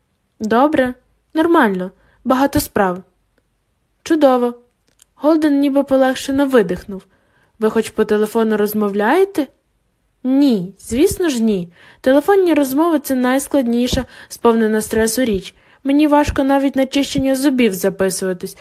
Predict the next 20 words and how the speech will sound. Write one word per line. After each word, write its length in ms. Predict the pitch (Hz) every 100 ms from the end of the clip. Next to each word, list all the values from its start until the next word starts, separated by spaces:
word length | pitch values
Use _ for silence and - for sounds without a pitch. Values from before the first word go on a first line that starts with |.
| - -
а 100 | 220
тут 280 | 214 208
ідеться 460 | 202 190 233 285 262
про 220 | - 214 -
Адама 380 | 220 214 214 240
Карлосона. 720 | 240 214 180 175 175 185 185 _ _ _ _ _ _
Здебільшого 600 | 254 302 370 392 - 320
пишемо 420 | 302 302 - 277
повідомлення. 760 | 269 285 277 202 180 180 180 185 _ _ _ _ _ - _ _
Так, 420 | 311 254 208 - -
розумію. 680 | 294 294 302 220 196 185 208 _
Головне, 600 | 269 311 294 226 190 214 _
пам'ятай, 640 | 262 277 302 226 185 180 - - -
що 240 | - - 233
хоча 380 | 247 254 262 -
Адам 360 | 247 220 214 -
і 80 | 226
поводиться 600 | 240 247 381 262 - 202
як 240 | 202 202
відлюдник 540 | 233 220 202 185 180